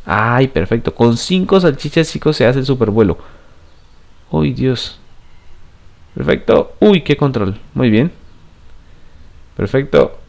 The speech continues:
Oh, <laughs> shit. Venga, dice que me puedo gastar una. No sé si gastármelas ahora. Venga, vamos a intentarlo, a ver. A ver qué más puedo ver. ¡Ay, Dios! No. <laughs>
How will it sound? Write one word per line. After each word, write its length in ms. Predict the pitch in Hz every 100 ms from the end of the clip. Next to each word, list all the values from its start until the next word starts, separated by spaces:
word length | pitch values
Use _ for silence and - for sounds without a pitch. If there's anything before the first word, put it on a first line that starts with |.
| -
Oh, 340 | 165 175 175 139
<laughs> 20 |
shit. 520 | 110 - - 147 147 - - 143 - 113 - 120 151 143 - - - - - - -
Venga, 240 | 120 123 104
dice 180 | 135
que 120 | 160 151
me 60 |
puedo 240 | - 131 135
gastar 340 | 117 - 120
una. 160 | 117 107
No 160 | 147
sé 160 | 180 226
si 200 | 240 208
gastármelas 760 | 147 - 147 151 165 170 160
ahora. 440 | 127 120 104 107 143 - - - - - - - - - - - - - - - -
Venga, 220 | - - 50
vamos 300 | - 110 120
a 60 | 113
intentarlo, 480 | 87 82 80 67 69
a 60 |
ver. 160 | 62 - - - - - - - -
A 80 |
ver 100 | 85
qué 120 | - 101
más 200 | 98 -
puedo 320 | 92 92 90
ver. 280 | 139 170 - -
¡Ay, 640 | 160 170 160 135 110 95
Dios! 760 | 90 95 90 85 - - - - - - - - - -
No. 180 | 90 95 - - - - -
<laughs> 600 | - - 151 - 139